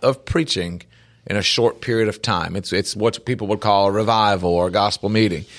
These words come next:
And I'm going to preach the gospel. I mean, I, I love it. The reason I said yes to it, though, the, the motivation for me outside of preaching the gospel is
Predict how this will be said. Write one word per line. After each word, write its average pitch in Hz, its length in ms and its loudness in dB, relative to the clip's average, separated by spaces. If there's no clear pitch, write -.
And 123 380 0
I'm 139 160 0
going 190 280 4
to 117 60 0
preach 143 200 4
the 110 60 -2
gospel. 127 500 -2
I - 80 -2
mean, 117 140 2
I, 120 80 4
I 117 140 4
love 143 220 4
it. 82 120 -6
The 131 140 4
reason 160 360 4
I 156 100 4
said 135 260 2
yes 127 360 2
to 214 220 4
it, - 200 -4
though, 233 320 2
the, 113 100 0
the 139 140 4
motivation 139 760 4
for 147 100 -2
me 160 200 -2
outside 143 460 0
of 135 80 -2
preaching 135 260 2
the 117 80 2
gospel 123 460 2
is 175 380 2